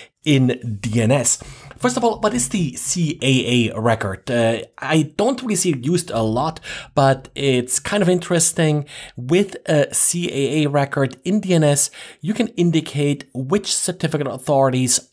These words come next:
are authorized to issue certificates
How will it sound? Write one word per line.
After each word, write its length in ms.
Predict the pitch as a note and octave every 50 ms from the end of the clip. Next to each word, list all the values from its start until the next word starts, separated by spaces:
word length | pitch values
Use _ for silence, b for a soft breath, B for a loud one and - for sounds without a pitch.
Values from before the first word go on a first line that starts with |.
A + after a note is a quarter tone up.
| - -
are 320 | C3 D3+ F3+ F3+ - -
authorized 800 | - C#3 C#3 C3+ C3 C#3+ C#3 C3 B2+ B2 B2 B2 A#2+ A#2+ - - - B B B B B B B
to 180 | - - - -
issue 300 | C#3+ C#3 - - B2 A2
certificates 760 | G#2+ - B2 B2 - A3+ A3 - - - B2 A2+ - -